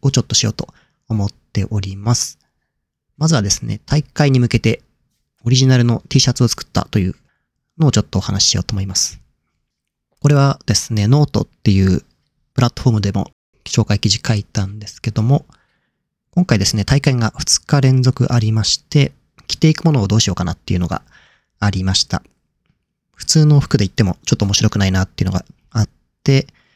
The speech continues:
で、以前はですね、オフライン大会に行くときはですね、取材用のウェアみたいなものを作って、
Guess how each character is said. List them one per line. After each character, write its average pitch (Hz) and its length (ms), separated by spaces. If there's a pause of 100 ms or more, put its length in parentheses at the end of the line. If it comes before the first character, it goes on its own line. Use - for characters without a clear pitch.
(680)
で、 123 180
以 160 160
前 117 200
は 101 100
で 95 80
す - 140
ね、 110 240
オ 160 100
フ - 140
ラ 143 100
イ 143 80
ン 139 100
大 139 220
会 98 400 (1120)
に 123 100
行 104 80
く - 60
と 113 120
き 107 140
は 98 100
で 87 100
す - 140
ね、 98 140 (100)
取 127 120
材 147 320
用 139 180
の 123 140
ウ 110 60
ェ 110 140
ア 104 160
み 107 100
た 104 100
い - 20
な 95 80
も 92 80
の 95 80 (640)
を 147 80
作 - 160
っ - 20
て、 - 420